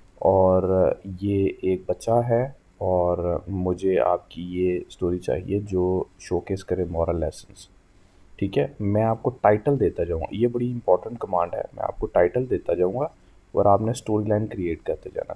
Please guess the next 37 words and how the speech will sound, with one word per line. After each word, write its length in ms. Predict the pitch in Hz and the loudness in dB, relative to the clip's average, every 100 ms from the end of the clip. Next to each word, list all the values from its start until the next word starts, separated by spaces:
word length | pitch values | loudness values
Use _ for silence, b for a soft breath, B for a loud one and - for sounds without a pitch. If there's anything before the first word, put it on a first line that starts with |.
| - | 2
ताकि 220 | 87 90 | 2 4
आपको 240 | 95 - 92 | 0 -2 -2
बार 220 | 87 87 | 2 2
बार 180 | 90 92 | 2 0
कमांड 400 | - 85 82 85 | -2 -4 -4 -6
देनी 360 | 85 - 78 | -10 -12 -12
पड़े। 240 | 76 - - _ _ _ | -8 -8 -8 _ _ _
अ, 120 | - 95 95 92 87 | -4 2 4 4 2
ज-, 400 | 92 92 - - | -2 -6 -4 -4
ये 100 | 98 | -4
सारा 300 | - 104 117 | 0 2 2
purpose 420 | 104 - 110 113 | 0 0 -2 0
होगा 300 | 107 95 101 | -2 2 2
कि, 160 | 101 101 | 0 -2
अ, 600 | 95 95 - 90 90 87 95 95 | 0 -2 -2 0 2 0 -4 -2
बच्चे 360 | 92 - 98 98 | -2 0 0 0
learn, 420 | 92 90 92 98 - 101 | 0 0 0 -4 -10 -4
lesson 380 | 90 92 117 | -2 -2 -2
learn 240 | 113 107 110 | 0 2 2
करें। 320 | 101 104 117 - b b b b _ _ - | 0 0 -2 -10 b b b b _ _ -2
वो 120 | 101 | 0
जंगल 320 | 98 98 98 | 2 2 0
में 140 | 113 107 | 2 2
रहता 280 | 92 - 101 | 2 4 4
है, 100 | 101 | 4
उसके 240 | - 110 | 0 -8
friends 460 | - 95 95 - - | -2 0 0 -4 -4
के 140 | 69 - 76 | -4 0 4
आप 280 | 85 - - | 4 2 -6
नाम 240 | 95 85 92 | 0 0 0
choose 260 | 120 117 | -4 -4
कर 120 | - 113 | -4 -4
सकते 360 | - 120 127 | -6 -2 0
हैं। 240 | 131 143 - _ - | 0 -2 -8 _ 2
और 400 | 95 101 - - - - - _ - | 6 6 2 -4 -14 -14 -14 _ 4
आज 340 | 104 110 143 - | 8 8 8 4
का 480 | 147 143 - - | 6 6 4 -4